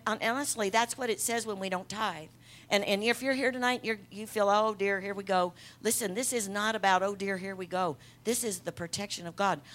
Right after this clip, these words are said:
I thank God that when I got saved with three children, a single mom, by myself, I made hardly any money. I had thirty dollars a week for groceries. And God said to me, "Always give off of what I give you." And at one point, he told me to give double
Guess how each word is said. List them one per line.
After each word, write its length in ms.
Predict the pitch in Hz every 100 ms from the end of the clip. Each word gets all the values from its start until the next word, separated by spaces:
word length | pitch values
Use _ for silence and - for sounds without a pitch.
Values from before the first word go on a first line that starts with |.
| - -
I 140 | 214
thank 380 | 277 - 220 -
God 280 | 214 226 202
that 120 | 170
when 140 | 190 190
I 100 | 220
got 200 | 220 -
saved 340 | - 202 175
with 140 | 160
three 280 | - 190 220
children, 460 | 226 220 208 165 156
a 80 | 165
single 400 | - 226 226 233
mom, 280 | 220 180 156
by 200 | 156 233
myself, 580 | 226 208 - 185 143 - - - -
I 120 | 202
made 320 | 202 185 175 - -
hardly 340 | - 202 196 208
any 180 | 247
money. 300 | 233 202 190 175 -
I 60 | -
had 100 | 190
thirty 360 | - 247 240
dollars 320 | 214 208 202 190
a 60 |
week 180 | 196 185
for 140 | -
groceries. 480 | 156 190 180 151 143 - - -
And 180 | 170 151
God 240 | 196 190
said 240 | - 190 165
to 60 |
me, 180 | 156 147 -
"Always 640 | 202 208 220 220 214 214 - - - 139
give 560 | 190 202 160 131 123 - - - - -
off 180 | 160 160
of 140 | 143
what 140 | 160 160
I 100 | 156
give 240 | 156 151
you." 220 | 147 127 - - - - - - - - - - -
And 120 | 180
at 40 |
one 140 | 226 277
point, 200 | 226 214
he 60 |
told 220 | 208 214 220
me 80 |
to 80 | 208
give 340 | 208 208 165 -
double 420 | 226 208 147